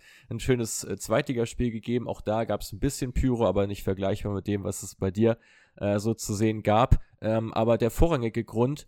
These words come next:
äh, meiner Düsseldorf-Reise war nicht das Spiel, sondern die Aufnahme am, äh, I S T-Institut. Inzwischen sind dort jetzt alle Sachen im Kasten für die neue Weiterbildung oder zumindest für unseren Part, äh, der Online-Vorlesung, die es da geben wird,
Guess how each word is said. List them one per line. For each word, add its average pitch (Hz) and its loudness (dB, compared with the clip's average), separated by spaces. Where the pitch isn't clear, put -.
äh, 107 0
meiner 107 0
Düsseldorf-Reise 110 0
war 104 0
nicht 113 -6
das 113 -2
Spiel, 156 -2
sondern 139 0
die 120 -2
Aufnahme 101 -2
am, 110 -8
äh, 110 -2
I 113 0
S 113 -6
T-Institut. 139 -4
Inzwischen 120 -6
sind 113 -6
dort 98 0
jetzt - -6
alle 131 0
Sachen 113 -4
im 98 -10
Kasten 127 -6
für - -4
die 113 -2
neue 101 0
Weiterbildung 113 0
oder 98 -6
zumindest - -8
für - -8
unseren 104 -2
Part, 151 2
äh, 117 0
der 113 6
Online-Vorlesung, 120 0
die 104 -2
es - -6
da 101 2
geben 104 0
wird, 110 0